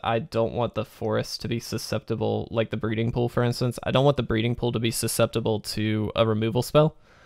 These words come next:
um, because we're very heavily dependent on the green. And so I'd rather be a little more careful with that. Um, if we need to block, I'm much more apt to blocking with an island, uh, than I am a breeding pool because we lose our second green source.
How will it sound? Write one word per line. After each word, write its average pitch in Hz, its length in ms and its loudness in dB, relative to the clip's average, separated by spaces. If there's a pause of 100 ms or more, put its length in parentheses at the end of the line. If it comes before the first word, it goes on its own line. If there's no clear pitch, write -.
(240)
um, 113 540 4 (240)
because 143 720 6
we're 135 120 0
very 135 260 4
heavily 120 320 0
dependent 107 480 -6
on 110 140 -6
the 107 80 -6
green. 107 400 -4 (500)
And 110 180 0
so 113 140 2
I'd 113 100 4
rather 113 240 4
be 113 120 0
a 104 80 0
little 110 180 0
more 110 160 -2
careful - 460 -10
with - 160 -10
that. - 220 -12 (340)
Um, - 380 -8 (680)
if - 140 -6
we 123 120 4
need 131 380 2
to 135 80 0
block, 120 300 6
I'm 107 140 -2
much 117 260 0
more 110 380 0
apt - 480 0
to 107 260 0
blocking 113 480 2
with 107 140 -4
an 110 80 0
island, 107 540 0 (200)
uh, 107 240 -2
than 110 160 -2
I 107 140 -2
am 107 220 -2
a 101 140 -4
breeding 117 400 -4
pool 110 220 -4
because 107 340 -6
we 104 100 -4
lose 107 200 -4
our 120 100 -6
second - 340 -8
green - 200 -8
source. - 360 -12